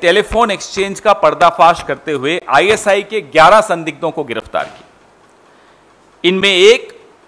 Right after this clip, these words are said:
भारतीय जनता पार्टी की आईटी cell, आईटी cell का बड़ा महत्वपूर्ण role रहता है इसमें, का ध्रुव सक्सेना भी शामिल था। आप सबको सिर्फ याद दिला रहा हूं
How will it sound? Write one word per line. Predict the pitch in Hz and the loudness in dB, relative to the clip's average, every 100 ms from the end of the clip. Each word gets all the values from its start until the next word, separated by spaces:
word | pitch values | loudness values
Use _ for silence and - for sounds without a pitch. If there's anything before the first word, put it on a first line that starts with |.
| _ | _
भारतीय | - 160 175 220 | 0 2 2 -2
जनता | 185 185 208 | -4 2 2
पार्टी | 196 180 165 190 | 4 4 2 -2
की | - 202 | -6 -2
आईटी | 127 160 170 285 254 | 2 2 2 -2 0
cell, | 214 139 - - _ - | 2 2 -2 -18 _ -6
आईटी | 196 - 277 | -6 -6 -12
cell | - 214 | -6 -6
का | 196 175 | -4 -2
बड़ा | 170 165 | -2 -2
महत्वपूर्ण | 147 - 151 - 156 | -8 -10 -12 -10 -8
role | 127 127 110 | -6 -6 -6
रहता | 98 - | -10 -10
है | 92 | -12
इसमें, | 85 - - _ _ _ _ _ _ _ _ _ 247 | -14 -20 -20 _ _ _ _ _ _ _ _ _ 4
का | 233 | 4
ध्रुव | 233 143 220 294 247 | 4 0 0 0 0
सक्सेना | - - - 190 185 | -2 -2 0 2 2
भी | 170 165 | 2 0
शामिल | - 110 95 | -2 -4 -6
था। | - - - _ _ _ _ _ _ _ _ - | -16 -20 -20 _ _ _ _ _ _ _ _ -2
आप | 123 - | -2 -2
सबको | 143 - 139 | -8 -6 -8
सिर्फ | 202 - | -8 -4
याद | 120 190 - | 2 4 4
दिला | 139 117 | 2 2
रहा | 113 | 2
हूं | 104 | 0